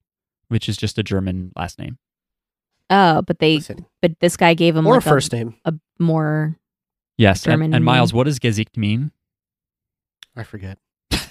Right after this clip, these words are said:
Speaker 1: It means face.
Speaker 2: <laughs> Oh, really? Okay. Well, anyway, uh, the f-, uh, when you see him, you see him, like, waking up from a nightmare or something.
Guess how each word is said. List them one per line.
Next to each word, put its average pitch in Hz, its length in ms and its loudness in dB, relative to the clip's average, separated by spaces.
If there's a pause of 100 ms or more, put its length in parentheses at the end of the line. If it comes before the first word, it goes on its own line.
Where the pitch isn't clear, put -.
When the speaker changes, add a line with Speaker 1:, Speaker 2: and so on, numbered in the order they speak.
(160)
Speaker 1:
It 127 100 2
means 135 200 4
face. - 340 -4 (100)
Speaker 2:
<laughs> - 20 -6 (800)
Oh, 202 160 0
really? 156 360 -2
Okay. 147 380 -12 (840)
Well, 220 100 4
anyway, 202 540 4 (160)
uh, - 320 6
the 190 120 0 (180)
f-, - 20 -6 (160)
uh, 185 60 -8
when 233 140 2
you 262 80 2
see 294 220 0
him, 294 180 2
you 214 120 2
see 247 160 0
him, 254 80 2
like, 220 120 2
waking 185 320 2
up 185 120 0
from 175 180 -2
a 165 60 0
nightmare 196 580 -2 (800)
or 185 80 -2
something. 220 560 -2